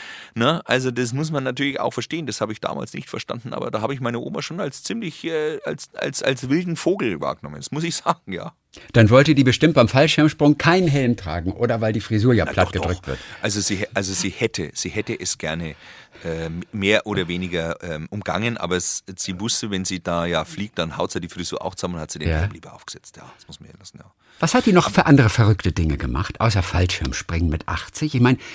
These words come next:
Speaker 2: so jemand macht auch andere verrückte Sachen dann.
Speaker 1: Was ich immer ganz spannend finde, sind ja die Omas.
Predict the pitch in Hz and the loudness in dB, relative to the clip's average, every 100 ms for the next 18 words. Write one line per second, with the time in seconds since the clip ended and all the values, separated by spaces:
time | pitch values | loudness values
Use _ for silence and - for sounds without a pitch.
0 | - 110 139 165 - 123 - - - - | 2 6 8 8 8 6 4 0 -2 4
1 | 165 120 98 85 80 80 76 - 80 - | 6 6 2 0 -4 -6 -8 -6 -8 -8
2 | 71 _ _ - 107 117 143 139 131 123 | -16 _ _ -4 -2 0 -2 -2 -2 0
3 | - 123 139 - 131 - 123 120 98 127 | 0 0 -2 -4 -4 -2 -4 -4 -4 -4
4 | 98 - | -4 -6